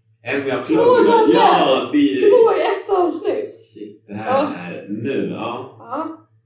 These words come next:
Speaker 1: Nu får vi se tredje gången då. Nu är jag lite
Speaker 2: Jag tror inte jag sett de nyaste avsnitten.
Speaker 1: Men då är det i alla fall att då hänger alla förrädarna, hänger,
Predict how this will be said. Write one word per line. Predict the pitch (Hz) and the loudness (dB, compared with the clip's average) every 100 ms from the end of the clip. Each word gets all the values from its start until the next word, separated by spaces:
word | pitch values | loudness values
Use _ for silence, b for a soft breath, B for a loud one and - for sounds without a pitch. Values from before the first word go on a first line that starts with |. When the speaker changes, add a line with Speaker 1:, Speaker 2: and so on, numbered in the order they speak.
| _ _ 110 | _ _ -20
Speaker 1:
Nu | 110 | -18
får | 110 | -14
vi | |
se | 101 | -12
tredje | 95 - 110 101 101 | -10 -10 -8 -6 -8
gången | - 87 - | -12 -16 -16
då. | - 80 80 - | -14 -16 -18 -20
Nu | 107 | -16
är | |
jag | 98 | -14
lite | 95 - - 101 - _ _ _ | -14 -16 -20 -20 -20 _ _ _
Speaker 2:
Jag | 302 - | -8 -4
tror | 359 | -2
inte | 339 | 0
jag | 339 | 0
sett | 320 320 | -2 -6
de | 285 | -8
nyaste | 294 277 269 214 | -8 -10 -10 -10
avsnitten. | 208 - - - - - _ _ - | -10 -12 -16 -18 -20 -20 _ _ -14
Speaker 1:
Men | 123 | -6
då | 101 | -4
är | |
det | 110 | -2
i | |
alla | 101 | -4
fall | 101 98 | -4 -6
att | - | -6
då | 120 | -6
hänger | 120 131 107 101 | -4 -4 -4 -4
alla | 95 90 87 85 78 - - | -6 -6 -6 -8 -10 -14 -20
förrädarna, | - 82 87 - - - - | -20 -18 -16 -18 -20 -20 -8
hänger, | 117 104 92 175 | -4 -4 -4 -8